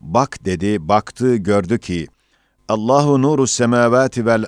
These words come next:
ard" tecellisiyle Rahman, Rahim,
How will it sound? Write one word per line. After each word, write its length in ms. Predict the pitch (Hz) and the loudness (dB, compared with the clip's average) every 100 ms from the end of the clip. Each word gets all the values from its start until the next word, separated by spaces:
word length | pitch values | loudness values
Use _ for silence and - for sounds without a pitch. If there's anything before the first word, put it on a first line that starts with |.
| - | 0
ard" 340 | 127 120 104 | 0 0 -6
tecellisiyle 1040 | - 107 98 107 107 101 113 117 101 92 - _ _ - - | -4 -2 0 0 -2 -4 -2 0 0 -2 -6 _ _ -12 -4
Rahman, 680 | 110 87 110 123 117 95 - 80 | -2 0 2 2 2 -2 -6 -6
Rahim, 640 | 104 - 117 123 113 80 | -6 -2 0 2 0 -2